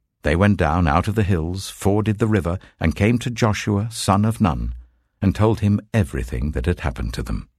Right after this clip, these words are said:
They said to Joshua, "The Lord has surely given the whole land into our hands. All the people are melting in fear because of us." Joshua chapter three.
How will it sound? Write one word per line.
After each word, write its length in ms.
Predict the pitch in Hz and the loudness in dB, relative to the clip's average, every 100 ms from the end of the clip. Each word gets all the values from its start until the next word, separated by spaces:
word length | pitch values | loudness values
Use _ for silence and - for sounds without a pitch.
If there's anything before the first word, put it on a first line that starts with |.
| _ _ _ _ _ _ _ _ _ _ | _ _ _ _ _ _ _ _ _ _
They 120 | 95 | 2
said 280 | 90 131 131 | 4 2 0
to 80 | 95 | 0
Joshua, 600 | 107 95 - 60 53 - - _ _ _ _ _ _ _ _ _ _ | 4 2 2 -2 -4 -6 -14 _ _ _ _ _ _ _ _ _ _
"The 80 | 85 | 0
Lord 480 | 92 147 95 73 73 | 4 4 2 -4 -4
has 140 | 90 | -6
surely 560 | - - - 147 101 110 | -6 -8 -2 2 2 2
given 300 | 113 95 82 | 2 0 0
the 260 | 76 - | 0 -2
whole 300 | - 156 160 | 0 2 2
land 380 | 143 120 76 82 | 2 0 0 0
into 240 | 92 82 87 | 0 0 0
our 200 | 82 85 | 0 0
hands. 580 | 82 58 53 50 - - _ _ - | 0 0 -2 -6 -10 -12 _ _ -2
All 200 | 160 202 | 2 4
the 120 | 147 | 2
people 360 | - 120 113 78 | 2 0 0 0
are 40 | |
melting 600 | 80 101 151 143 - 73 | 2 2 2 0 0 0
in 160 | 95 127 | 2 0
fear 520 | - - 185 113 57 | -2 -2 0 0 -2
because 380 | 57 67 73 - | -6 -6 -4 -6
of 100 | 52 | -6
us." 340 | - - - - _ _ _ _ _ _ _ _ | -8 -10 -14 -18 _ _ _ _ _ _ _ _
Joshua 560 | - 147 120 65 53 60 - _ | 0 2 2 -2 -2 -4 -8 _
chapter 360 | - 60 - 92 | -2 -2 -2 -4
three. 500 | - 120 69 - | 0 2 2 0